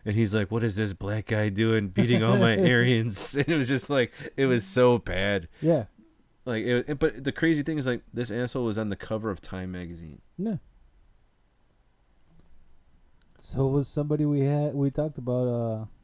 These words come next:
Speaker 2: few episodes back.
Speaker 1: Who?
Speaker 2: Oswald.
Speaker 1: Oh yeah, but see, he was on that because of, of, you know, being part of the J F K
Speaker 2: The
Speaker 1: conspiracy. This guy was like,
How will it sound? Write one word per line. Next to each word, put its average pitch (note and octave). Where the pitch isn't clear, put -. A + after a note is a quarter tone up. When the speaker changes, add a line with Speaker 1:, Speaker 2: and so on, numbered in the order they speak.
Speaker 2:
few C3+
episodes B2
back. C#3
Speaker 1:
Who? F#2+
Speaker 2:
Oswald. A#2+
Speaker 1:
Oh A#2+
yeah, E2
but -
see, C#3
he F3
was A2+
on A2+
that G2+
because F#2+
of, E2
of, F2+
you A2
know, E2
being E2
part F#2
of D2+
the -
J A2
F F#2
K B2+
Speaker 2:
The A2
Speaker 1:
conspiracy. F#2+
This C3+
guy B2+
was A2
like, G#2